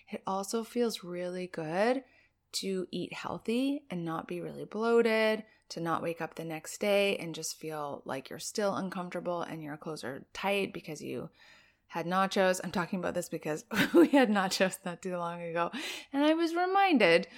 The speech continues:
why they're not the best food for me, because the next day I did not feel so great in my clothes, right?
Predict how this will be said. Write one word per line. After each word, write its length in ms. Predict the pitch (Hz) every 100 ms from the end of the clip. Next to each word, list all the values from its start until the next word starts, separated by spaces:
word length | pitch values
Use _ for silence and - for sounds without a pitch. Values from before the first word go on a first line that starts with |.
| - -
why 500 | 269 277 277 277 269
they're 180 | 269 294
not 220 | 311 339
the 80 | 285
best 280 | - 285 -
food 160 | 320 285
for 200 | 208 156
me, 340 | 151 - 196 _
because 260 | 262 269 262
the 100 | 277
next 300 | 285 269 -
day 280 | 302 226 190
I 140 | 202
did 160 | 233 233
not 240 | 233 -
feel 140 | 240
so 140 | 220 165
great 240 | - -
in 60 | -
my 120 | 58
clothes, 440 | - - - 196 -
right? 260 | 226 269